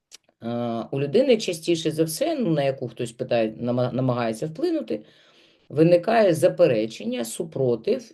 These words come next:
і, м, вона не хоче розмовляти. Тому краще, коли подібні речі проводять сторонні, підготовлені фахівці, підготовлені фахівці.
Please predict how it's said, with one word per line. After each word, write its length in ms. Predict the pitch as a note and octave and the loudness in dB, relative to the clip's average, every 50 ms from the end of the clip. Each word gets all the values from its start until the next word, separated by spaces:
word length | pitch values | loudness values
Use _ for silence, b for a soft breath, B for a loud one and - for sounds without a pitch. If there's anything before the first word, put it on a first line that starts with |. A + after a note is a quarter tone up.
| _ _ | _ _
і, 1000 | - - D#3+ F3+ A3 A#3 C4 C4 B3+ A#3+ A#3 A#3 A3 G#3 G3+ F#3+ F#3+ F#3 F3+ E3 E3+ | -14 -12 -8 -6 -4 -4 -4 -4 -4 -2 -2 -2 -2 -2 -4 -4 -6 -6 -8 -8 -8
м, 460 | - - E3 D#3 - - D3 D3+ D#3 D3+ | -8 -10 -10 -10 -10 -10 -10 -10 -6 -4
вона 280 | E3 E3+ E3 E3 E3 | -2 0 2 2 2
не 460 | D#3+ D#3+ D#3+ D#3+ D#3+ E3 E3 E3 E3 E3 | 2 2 2 4 4 4 2 2 0 0
хоче 760 | D#3+ D#3+ C3+ C3+ C3+ - - C3 A#2+ A#2 A#2 A#2+ A#2 A2 - - - - - - - | -2 -2 -2 -2 -4 -4 -6 -8 -6 -6 -6 -6 -8 -8 -10 -12 -14 -16 -18 -12 -10
розмовляти. 600 | - B2 B2 A2 A2 A2+ F#2+ F2+ - - - _ _ b b b b b b b b b b b b b b b b b b b b b b b b b b b b b _ _ | -6 -6 -6 -6 -6 -8 -10 -10 -14 -16 -18 _ _ b b b b b b b b b b b b b b b b b b b b b b b b b b b b b _ _
Тому 580 | - F#3 F#3 F#3+ G#3 A#3 B3+ B3+ B3+ A#3+ A3+ - - | 2 4 4 4 6 8 8 10 8 8 6 4 2
краще, 540 | F#3+ G3 A3 C#4 D#4+ - - - A3 G3 | 2 4 4 2 0 -2 -2 -2 -2 -2
коли 580 | - - - F#3 F#3 F#3 G3 G#3+ A3 A3 G#3+ G#3 - - | -2 -2 0 0 2 2 2 2 0 0 -2 -4 -4 -2
подібні 680 | F3 E3+ E3 D#3+ G3+ G#3 E3 E3+ F#3 F#3 F3+ F3 F3 | -2 0 0 -2 -4 -6 -6 -6 -4 2 4 4 6
речі 680 | F3 G3+ A3 A3 A3 - - - F#3 F#3 F3+ F3+ F#3 F3 - | 6 4 2 2 0 -4 -8 -6 -4 -2 0 0 -2 -2 -4
проводять 720 | - D#3+ E3 E3 D#3 E3 F#3+ F#3+ E3+ D#3+ F3 E3+ E3 D#3+ D#3+ | 0 0 2 2 2 0 0 -2 -2 0 2 2 2 2 -2
сторонні, 1000 | - - - - F#3 F3+ F3 F3 E3+ D#3 C#3+ C3+ C3+ B2+ B2+ B2 A#2+ A2+ A2+ - _ | -6 -12 -6 0 2 4 6 6 6 6 6 4 0 -2 -2 -2 -4 -6 -8 -6 _
підготовлені 1000 | - F3 D#3+ D#3+ E3 F3+ E3+ D#3+ E3 F3 D#3+ C#3 A2 A2 A#2 A#2 A2 A2+ A2+ A2 | -2 0 2 4 4 4 2 4 4 4 4 4 4 0 -4 -6 -4 -4 -6 -6
фахівці, 960 | A2 - F3+ F#3 E3 - G3 E3 D#3+ - - - - A#2+ A#2 C3 E3+ B3+ C4 - | -2 -2 -2 -2 -2 -4 -8 -8 -10 -12 -14 -10 -6 -6 -6 -4 -6 -8 -8 -8
підготовлені 840 | - D#3 B2+ C3+ D#3 E3+ E3 D#3+ D#3 C3 A2 G#2 G#2+ G#2+ G#2+ G#2+ A2 | -8 -6 -2 0 0 0 2 2 0 0 0 -2 -6 -8 -8 -8 -10
фахівці. 600 | G#2+ G#2+ - B2+ - - - B2+ - - - - | -12 -14 -16 -16 -16 -16 -18 -18 -18 -18 -20 -20